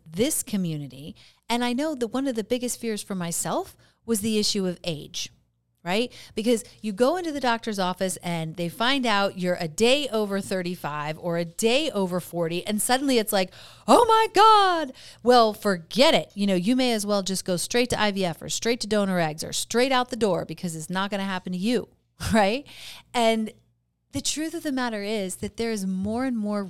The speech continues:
research showing. For example, um, in twenty twenty-one, the Journal on Aging put out this amazingly inspiring study that showed that certain lifestyle modifications can actually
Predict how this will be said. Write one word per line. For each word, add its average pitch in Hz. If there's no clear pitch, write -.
research 180
showing. 160
For 220
example, 190
um, 160
in 190
twenty 240
twenty-one, 185
the 165
Journal 185
on 170
Aging 220
put 247
out 185
this 185
amazingly 311
inspiring 226
study 190
that 190
showed 208
that 202
certain 294
lifestyle 226
modifications 196
can 226
actually 311